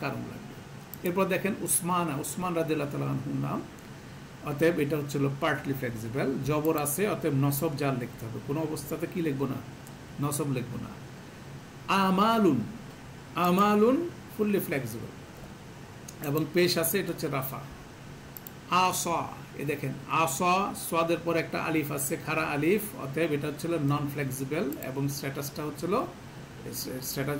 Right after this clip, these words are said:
ছিল নন ফ্লেক্সিবল, মানে রাফা নাসব জার যে কোনো একটা হতে পারে। ইবলিসা,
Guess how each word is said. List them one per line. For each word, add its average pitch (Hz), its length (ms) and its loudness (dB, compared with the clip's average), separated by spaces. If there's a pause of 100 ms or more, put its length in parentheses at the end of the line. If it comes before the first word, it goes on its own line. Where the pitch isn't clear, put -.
ছিল 165 100 2 (200)
নন 139 160 4 (140)
ফ্লেক্সিবল, 113 480 -6
মানে 139 120 -2 (160)
রাফা 139 240 -2
নাসব 143 300 -2
জার 135 140 0 (100)
যে 139 100 2
কোনো 135 160 2
একটা - 180 -8
হতে - 200 -8
পারে। - 140 -10 (720)
ইবলিসা, 202 580 6